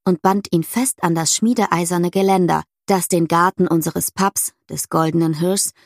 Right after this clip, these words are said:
von dem Fluss Ellen trennte, der gemächlich hier vorüberfloss. "Wie kommt es bloß, dass Sie kaum in der Stadt zurück sind und ich gleich wieder eine Leiche vor der Nase habe?", fragte jemand hinter mir.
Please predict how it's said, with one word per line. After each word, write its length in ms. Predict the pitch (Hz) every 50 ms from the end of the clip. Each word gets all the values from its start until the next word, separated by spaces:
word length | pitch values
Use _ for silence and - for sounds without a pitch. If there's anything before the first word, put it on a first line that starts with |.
| _ _ _
von 240 | - - 220 214 220
dem 140 | 220 214 -
Fluss 260 | - 240 262 262 - -
Ellen 300 | - 220 202 180 156 156
trennte, 500 | - - - 165 160 151 - - 156 - - _
der 120 | - 156 151
gemächlich 680 | - 156 160 160 160 170 175 - - 185 170 156 -
hier 140 | - 160 147
vorüberfloss. 960 | - - 160 - 190 185 156 170 170 160 - - 190 170 175 - - - _ _ _ _ _ _ _ _ _ _ _ _ _ _ _ _ _ _ _ _ _ _ _ _ _ _ _ _
"Wie 180 | - 240 240
kommt 300 | - - 247 269 269 262
es 180 | 254 214 190 -
bloß, 320 | - 202 202 202 190 -
dass 200 | - 185 175 -
Sie 140 | - 170 156
kaum 320 | - - 175 175 175 180 180
in 140 | 170 170
der 100 | 170 170
Stadt 320 | 165 - - - 185 180 -
zurück 380 | - - 185 180 202 196 -
sind 340 | - - 196 190 190 185 -
und 200 | - 175 170 -
ich 220 | - - - - -
gleich 440 | - 190 190 196 208 196 - 202
wieder 200 | 185 175 185 180
eine 220 | - 175 180 185 180
Leiche 400 | 180 185 185 185 - - 165 151
vor 160 | - 165 156
der 140 | 156 160 156
Nase 360 | 160 156 156 160 151 160 160
habe?", 360 | 156 156 156 156 160 170 226 - _ _ _ _ _ _ _ _ _ _ _ _
fragte 380 | - - - 165 156 _ - 175
jemand 380 | 160 156 160 170 170 160 -
hinter 300 | - 180 170 160 170 165
mir. 240 | 165 165 165 165 -